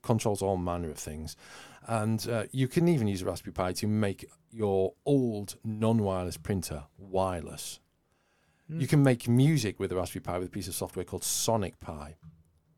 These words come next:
Speaker 1: You can build a network game server. You can host Minecraft games. You can host Quake games and many other types of games besides. Y-, with the Raspberry Pi four and the Raspberry Pi four hundred, which is basically a Raspberry Pi four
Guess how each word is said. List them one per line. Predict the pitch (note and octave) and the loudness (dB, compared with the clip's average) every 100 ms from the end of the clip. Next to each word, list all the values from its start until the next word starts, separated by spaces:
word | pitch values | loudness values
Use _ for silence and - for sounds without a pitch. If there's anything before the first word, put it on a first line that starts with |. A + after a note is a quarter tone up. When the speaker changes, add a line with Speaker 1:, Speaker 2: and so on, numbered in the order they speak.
| _ _ _ _ | _ _ _ _
Speaker 1:
You | A#2+ | 0
can | A#2 A#2+ A#2 | 6 6 6
build | - D#3+ F3+ D#3 | 2 2 4 4
a | A#2+ | 4
network | B2 C#3+ - A#2 G#2+ G#2+ | 2 0 2 2 0 -2
game | A2+ A#2 C3 C#3 | 0 4 4 2
server. | - D3+ D#3+ F#3 B3 - _ _ _ - | 2 2 2 0 -4 -6 _ _ _ -12
You | C3 | -8
can | - A2+ | 0 2
host | G#2+ A#2 - | 2 0 0
Minecraft | A2 A#2+ C#3+ E3 E3+ D#3 | 0 2 2 2 0 -2
games. | - D#3+ D#3 | -2 -2 -2
You | |
can | - G#2+ - | -4 -8 -6
host | G2+ F2+ - _ | -6 -6 -14 _
Quake | - C#3+ D3+ - | 0 0 0 -6
games | - B2+ C#3 C#3 C3 | -4 0 2 2 0
and | G#2+ G2+ F#2 - | -2 -6 -8 -12
many | G#2+ A#2 B2 A2+ | -2 2 4 4
other | G#2 | 0
types | - F#2 | -4 -6
of | - | -4
games | G2 F2+ | -4 -4
besides. | - F#2+ G2+ E2 - - - _ _ _ - | -6 -4 -4 -4 -10 -20 -20 _ _ _ -16
Y-, | C#3 - C#3 | -16 -12 2
with | C3+ C3 | 4 4
the | C#3+ | 4
Raspberry | F3 G3 F3+ | 4 4 0
Pi | - C3 | 0 0
four | A#2 - E3 G#2 - | 0 0 2 4 2
and | A2+ G#2+ | 0 0
the | |
Raspberry | A2 - G2 | 0 -4 -6
Pi | - F#2+ | -4 -2
four | - F#2 | 0 0
hundred, | A#2+ G#2+ E2+ | 2 0 -2
which | F2 F2+ | -6 -8
is | D#2+ | -8
basically | - G2+ - | -6 -6 -4
a | E2+ | -6
Raspberry | F#2 - | -8 -10
Pi | - D#2 | -14 -12
four | - F2 E2 D#2+ | -8 -4 -4 -4